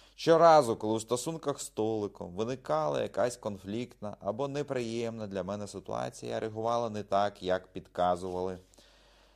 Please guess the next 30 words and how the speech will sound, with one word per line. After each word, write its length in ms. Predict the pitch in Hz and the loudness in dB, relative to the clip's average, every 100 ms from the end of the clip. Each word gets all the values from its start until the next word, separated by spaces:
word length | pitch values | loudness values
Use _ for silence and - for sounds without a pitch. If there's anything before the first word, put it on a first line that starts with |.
| _ | _
власні 440 | 117 143 151 156 135 | 4 8 8 6 2
бажання 440 | 113 107 113 110 | 4 4 2 0
чи 140 | 104 104 | -4 -2
потреби, 420 | 107 107 101 95 | 0 2 4 6
а 100 | 107 | 6
довго 280 | 135 143 151 | 4 2 -2
думала, 420 | 160 151 110 - | -2 0 0 0
як 340 | 110 117 139 139 | -4 -2 -2 -2
би 100 | 156 | -6
вчинила 600 | 151 - 104 107 117 113 | -6 -10 -8 -4 -4 -4
та 300 | - 143 160 | -4 -6 -6
сама 400 | - 180 165 123 | -10 -10 -10 -10
ідеальна 540 | 113 101 123 135 139 | -8 -6 -6 -6 -10
дівчина. 480 | 131 147 - - - - _ _ _ _ _ _ _ _ - | -12 -14 -14 -20 -20 -20 _ _ _ _ _ _ _ _ -8
Обговорювала 720 | 107 113 104 113 120 120 113 | -2 0 2 0 0 0 -2
це 140 | 110 | -4
все 180 | 98 107 | -10 -10
з 60 | 107 | -8
подругами, 580 | 107 104 101 98 95 - _ | -4 -4 -6 -10 -14 -18 _
психотерапевтом 800 | - 113 123 127 120 107 - 107 | -16 -14 -10 -8 -4 -4 -4 -10
і 40 | |
сестрою, 520 | 110 113 - 101 92 90 _ - | -10 -12 -8 -6 -6 -8 _ -10
і 100 | 110 | -8
ніхто 320 | 107 131 131 | -4 0 0
з 100 | 113 | 0
них 180 | 113 101 | -6 -6
не 100 | 98 | -8
сказав: 440 | - 107 104 92 | -2 4 4 4
"Ти 80 | 104 | -4
їбанута". 680 | 101 98 101 98 87 - | -2 0 2 0 -6 -8